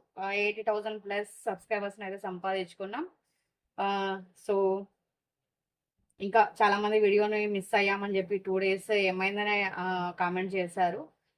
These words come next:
So, నేను బాగానే ఉన్నాను, ఏదో కొంచెం చిన్న ఒక హెల్త్ ప్రాబ్లం అంతే. So, దానివల్లే ఒక టూ డేస్ అయితే, ఆ, వీడియోస్ రాలేదు, మళ్ళీ కంటిన్యూ అవుతాయి.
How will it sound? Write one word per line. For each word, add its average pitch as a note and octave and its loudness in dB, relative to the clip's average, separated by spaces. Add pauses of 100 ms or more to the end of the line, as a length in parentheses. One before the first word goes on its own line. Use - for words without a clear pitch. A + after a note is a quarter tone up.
(120)
So, G3+ -2
నేను G3+ 0
బాగానే F3+ 2
ఉన్నాను, G3+ -2
ఏదో F#3 0
కొంచెం G#3 -2 (120)
చిన్న F#3+ 2
ఒక F#3+ -4
హెల్త్ F#3+ -4
ప్రాబ్లం F3+ 0
అంతే. F3+ -4 (380)
So, G#3 2
దానివల్లే G#3+ 6
ఒక B3 2
టూ A3 2
డేస్ G3+ 4
అయితే, A3+ 0 (100)
ఆ, F#3+ -10 (480)
వీడియోస్ G3+ 0
రాలేదు, G3+ 2 (540)
మళ్ళీ G3 2
కంటిన్యూ G3+ 2
అవుతాయి. G3+ 2